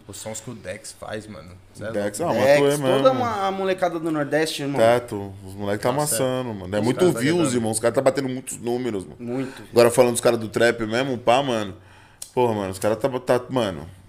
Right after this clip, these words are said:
Speaker 2: atingindo uns números que você olha e fala assim, mano, que isso, mano.
Speaker 3: Mano,
Speaker 2: Tá ligado?
Speaker 3: trap tá, é o que eu falei, né? Na pandemia o trap deu uma fomentada
Speaker 2: Foi isso que
Speaker 3: forte,
Speaker 2: deu uma
Speaker 3: mano. O pessoal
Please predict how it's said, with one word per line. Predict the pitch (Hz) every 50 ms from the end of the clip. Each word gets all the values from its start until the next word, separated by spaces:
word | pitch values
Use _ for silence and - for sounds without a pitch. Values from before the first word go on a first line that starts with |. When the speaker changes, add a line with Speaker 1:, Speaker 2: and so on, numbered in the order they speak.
| - _ -
Speaker 2:
atingindo | - - 104 110 123 131
uns | 131 117
números | 120 123 123 139 156 151 151
que | -
você | - -
olha | 147 143
e |
fala | 147 165 151
assim, | 160 156
mano, | 139 113 113
que | 113 131
isso, | 139 147 147 127 123 - - -
mano. | 107 101 101 110 - - - - - - - - _ _ -
Speaker 3:
Mano, | 143 151 151 120 104 101
Speaker 2:
Tá | 95 104 101
ligado? | 98 98 101 101 107 104 101 98 98 98 98 - -
Speaker 3:
trap | 123 120 120 123 - 147 151
tá, | 147 - 135 139 143 151 156 165 165 156 143
é | 143
o | 143 139
que | 156
eu | 151
falei, | 151 - 165 170 165 165 160 156
né? | 151 151 147 147 143 131 120 - - - 110 - - - _ -
Na | 110 110 110
pandemia | - 120 117 120 120 117 113 113 120
o | 127 123
trap | 123 - 110 117 117 - 131 131 127 123 123 120 - - - _ -
deu | 107 104
uma | 113
fomentada | 117 - 123 123 127 123 101 - -
Speaker 2:
Foi | 110 98
isso | 95 98 -
que | - -
Speaker 3:
forte, | 110 110 107
Speaker 2:
deu | 107 104
uma | 104 104 107
Speaker 3:
mano. | 107 104 - _ _ - - - _ _ _ _
O | -
pessoal | 95 101 - - 101 101 104 104 -